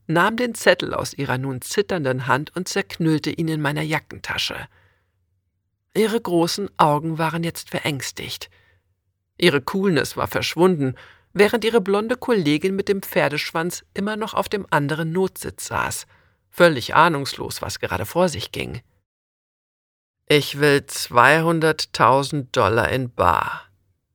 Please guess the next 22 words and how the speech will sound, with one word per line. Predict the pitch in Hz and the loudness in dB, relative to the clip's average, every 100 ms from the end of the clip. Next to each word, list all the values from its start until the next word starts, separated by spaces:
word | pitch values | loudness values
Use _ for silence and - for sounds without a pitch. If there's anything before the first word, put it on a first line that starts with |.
| _ _ | _ _
Hören | 156 175 143 117 | 6 6 6 -2
Sie? | 127 135 185 - _ _ _ _ _ _ _ _ | -2 -2 -2 -8 _ _ _ _ _ _ _ _
Umlauffähige | 170 202 208 196 190 - - 143 139 151 165 156 | 2 4 4 6 4 2 0 0 2 2 2 2
amerikanische | - 147 131 - - 156 151 165 165 170 139 | 2 4 2 -4 2 6 6 4 -2 -4 0
Währung." | 151 151 - - - 135 _ _ _ _ _ _ _ _ _ _ _ _ _ _ _ | 2 4 2 -4 -8 -14 _ _ _ _ _ _ _ _ _ _ _ _ _ _ _
Ich | 135 | -6
musste | 156 139 131 | -4 -2 -4
schließlich | - 123 - - | -6 -6 -6 -4
sicherstellen, | 147 143 101 - 110 113 | -2 0 0 -2 -4 -4
dass | - | -6
sie | - | -6
mir | 95 | -8
keinen | 101 - - | -4 -4 -4
Streich | - - 165 - | 0 2 4 2
spielten. | - - - - - - - _ _ _ _ _ _ _ | -6 -10 -10 -10 -12 -14 -20 _ _ _ _ _ _ _
Andernfalls | - 170 147 131 - 143 - | 4 4 4 0 -4 -6 -4
hätten | 139 - 147 | -6 -2 0
sie | 139 | 0
namibische | 131 131 147 208 185 - 123 | 0 0 0 2 2 0 -2
Dollars | 127 117 110 - | -2 -2 -4 -4
wählen | 135 127 107 | -2 -2 -2
können. | - 127 110 | -4 -4 -4